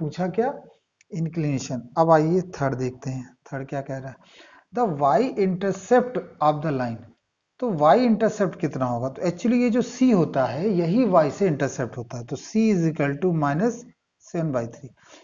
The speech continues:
ये minus ये बता रहा है कि वो x के नीचे y axis को intercept कर रहा है। तो इस तरह से आपने देखा ये तीन इसके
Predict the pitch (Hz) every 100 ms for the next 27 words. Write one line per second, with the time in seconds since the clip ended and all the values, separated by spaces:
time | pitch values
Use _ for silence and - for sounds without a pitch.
0 | _ 208 190 180 196 214 233 220 185 139
1 | 135 202 220 254 208 196 285 - - -
2 | - _ 208 - - 226 202 170 208 -
3 | 240 139 - - 151 165 170 165 - 139
4 | - 226 151 139 - 117 - 113 120 117
5 | - - - _ 185 220 208 208 196 185
6 | 190 165 165 147 147 156 165 165 - 165
7 | 156 131 -